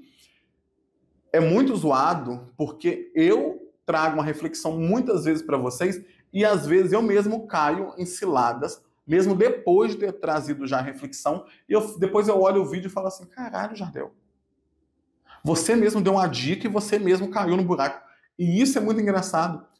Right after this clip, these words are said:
porque recentemente eu fui fazer uma pesquisa sobre fungicida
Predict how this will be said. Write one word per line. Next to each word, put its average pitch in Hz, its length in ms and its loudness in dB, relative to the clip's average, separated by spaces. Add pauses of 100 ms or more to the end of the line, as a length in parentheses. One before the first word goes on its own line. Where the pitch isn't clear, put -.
(100)
porque 180 600 0 (1000)
recentemente 185 1040 0 (180)
eu 139 100 -6
fui 165 120 -2
fazer 165 200 0
uma 156 80 2
pesquisa 156 440 -2
sobre 151 220 -4
fungicida 165 1160 -2